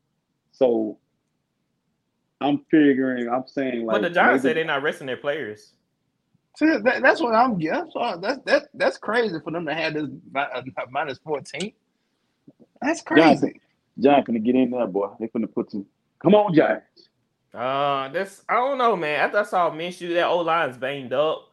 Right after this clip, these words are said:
Speaker 3: Yeah.
Speaker 2: The Giants have a, a, a pretty. They don't have a great defense. They have a good defense. Um, I don't know how the Eagles gonna
Speaker 1: Give it
Speaker 2: come
Speaker 1: up.
Speaker 2: out with this game plan.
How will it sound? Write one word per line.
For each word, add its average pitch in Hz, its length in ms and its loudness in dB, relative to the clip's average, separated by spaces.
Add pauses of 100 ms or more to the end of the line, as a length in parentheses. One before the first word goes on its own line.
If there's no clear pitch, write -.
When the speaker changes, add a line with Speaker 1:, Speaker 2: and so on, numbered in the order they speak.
Speaker 3:
Yeah. 185 380 4
Speaker 2:
The - 60 -12
Giants 160 360 0
have 147 280 0 (180)
a, 113 140 -6 (280)
a, 113 80 -6
a 110 40 -10
pretty. 180 320 -8
They 123 140 -4
don't 240 220 2
have 185 140 2
a 139 60 -2
great 151 220 0
defense. 123 300 -10
They 180 100 -4
have 139 140 -6
a 101 40 -12
good 113 320 -10
defense. 98 680 -16 (600)
Um, 120 580 0 (880)
I 117 140 -4
don't 110 220 -8
know 104 260 -8
how 101 600 -8 (220)
the 85 100 -18
Eagles 117 340 -14
gonna 127 140 2
Speaker 1:
Give 123 80 2
it 123 40 4
Speaker 2:
come 104 120 0
Speaker 1:
up. 101 60 -6
Speaker 2:
out 95 100 -6
with 90 80 -18
this 98 120 -16
game 117 280 -6
plan. 95 420 -12